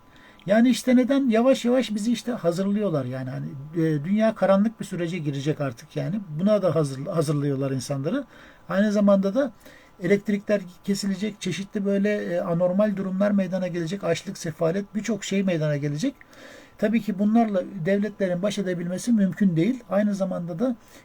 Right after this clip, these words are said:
küreselciler, e, bu olaylar gelişmeye başladığından itibaren kendilerini tabii ki risk altında görecekler.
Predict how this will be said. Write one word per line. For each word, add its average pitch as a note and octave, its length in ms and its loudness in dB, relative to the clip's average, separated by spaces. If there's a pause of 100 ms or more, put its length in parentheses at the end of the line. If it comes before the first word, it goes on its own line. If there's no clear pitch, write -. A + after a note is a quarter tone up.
küreselciler, G3 680 2
e, D3 760 -2 (180)
bu E3+ 460 0
olaylar F3+ 440 4
gelişmeye F3 520 -2
başladığından F3+ 580 -4
itibaren A#3 540 0 (520)
kendilerini G#3+ 580 2
tabii G3+ 280 0
ki B3+ 120 -2
risk A#3+ 260 0
altında D#3 340 4
görecekler. C3+ 640 -4